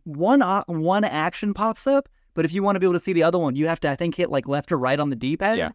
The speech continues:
Speaker 1: And that's something you never do at any other point when you, like, interact with something in that game.
Speaker 2: Mm.
Speaker 1: And it, again, never tells you that that's a thing you can do. You just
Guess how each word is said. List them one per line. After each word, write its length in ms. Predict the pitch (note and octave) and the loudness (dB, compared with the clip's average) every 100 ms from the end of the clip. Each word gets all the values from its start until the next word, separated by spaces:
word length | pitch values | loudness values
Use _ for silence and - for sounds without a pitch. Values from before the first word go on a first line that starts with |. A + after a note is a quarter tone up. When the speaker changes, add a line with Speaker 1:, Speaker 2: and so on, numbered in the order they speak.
| _ _ _ | _ _ _
Speaker 1:
And 140 | F#3 F3 | 0 2
that's 160 | F#3+ | 0
something 260 | - G3 F#3 | 0 0 0
you 160 | F3+ | 0
never 420 | D#3 D3 E3+ E3+ D#3 | 0 2 2 0 0
do 300 | D3+ D#3+ C#3 | 0 0 0
at 120 | C#3 | -2
any 240 | D3 D#3 D#3 | -2 0 0
other 160 | C#3+ | -2
point 300 | B2 D#3+ C#3 | -4 -2 -2
when 100 | C3+ | 0
you, 80 | C#3+ | 0
like, 200 | B2+ A#2+ | 0 -2
interact 480 | C#3 C#3 A2+ A#2 - | -2 0 0 -2 -2
with 80 | D3+ | -2
something 320 | E3+ D#3 E3+ | -2 -2 -2
in 80 | E3+ | 0
that 140 | E3+ | -2
game. 320 | F3 F#3+ G3+ G3 - | -2 -2 -2 -2 -8
Speaker 2:
Mm. 240 | - - E3 | -20 -8 -2
Speaker 1:
And 120 | E3 | -2
it, 120 | E3 | -2
again, 240 | E3+ F3+ C#3+ | 0 2 2
never 200 | D#3 F3 | 2 0
tells 260 | F3 G3 | 2 2
you 80 | F3 | 2
that 80 | D3+ | 2
that's 160 | D3+ D3 | 0 0
a 40 | |
thing 160 | E3 D#3 | -2 -2
you 100 | D3 | 0
can 160 | B2+ C3 | -2 2
do. 200 | F3+ A#2+ | 2 2
You 160 | C3 | -2
just 340 | B2+ C3 - | -4 -4 -8